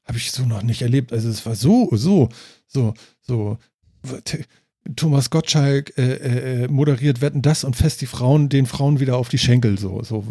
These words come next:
dieses Fremdschämen, so, so, bäh.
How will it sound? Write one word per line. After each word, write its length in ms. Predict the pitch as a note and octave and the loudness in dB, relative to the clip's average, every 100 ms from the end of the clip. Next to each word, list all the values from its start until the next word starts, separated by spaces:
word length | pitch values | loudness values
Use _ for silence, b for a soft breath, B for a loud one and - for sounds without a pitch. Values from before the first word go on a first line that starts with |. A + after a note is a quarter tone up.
| B2 | -10
dieses 380 | B2 C3 B2 B2 | -6 -2 0 -2
Fremdschämen, 640 | - D3 - - A#2 G#2+ | 0 0 2 2 4 2
so, 180 | G2 F#2 B B | 0 -4 B B
so, 200 | _ G2+ - _ | _ -8 -8 _
bäh. 260 | - E3+ B2+ | 4 6 4